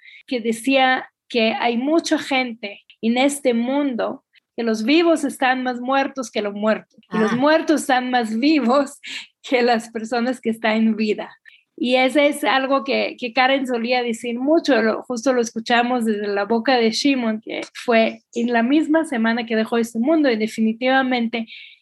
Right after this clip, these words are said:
Speaker 1: y energéticamente se siente que está más en vida que muchas personas, porque su legado sigue vi-,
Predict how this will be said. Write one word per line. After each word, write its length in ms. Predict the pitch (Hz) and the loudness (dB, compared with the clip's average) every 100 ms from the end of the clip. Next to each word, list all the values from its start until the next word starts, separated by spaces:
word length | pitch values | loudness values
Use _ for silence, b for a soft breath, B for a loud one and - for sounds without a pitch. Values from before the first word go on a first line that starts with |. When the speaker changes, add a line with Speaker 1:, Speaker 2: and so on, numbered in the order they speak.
| B - | B -6
Speaker 1:
y 120 | 220 | 0
energéticamente 1120 | 233 233 220 - 285 311 294 226 226 233 226 226 | 4 4 2 2 2 2 -2 0 0 -2 -4 -6
se 120 | 214 | -8
siente 500 | - 247 240 233 233 | -4 -2 -2 -4 -2
que 120 | 220 | -2
está 260 | 220 233 220 | 0 0 2
más 240 | 220 226 | 2 0
en 200 | 214 208 | -2 -2
vida 420 | 233 240 196 220 B B _ | -2 0 -2 -4 B B _
que 80 | 254 | -2
muchas 400 | 269 320 330 320 | 2 4 2 2
personas, 800 | 233 214 247 233 226 220 247 - B B B - | -4 -2 0 2 2 0 -4 -10 B B B -2
porque 580 | 233 226 240 233 - | 0 0 2 0 0
su 460 | - - 247 240 226 | -6 -4 -2 -2 0
legado 600 | 226 233 226 247 269 294 | 0 2 4 4 4 2
sigue 400 | 285 277 240 247 | 0 -4 0 0
vi-, 400 | 226 240 240 226 | 0 -2 -4 -6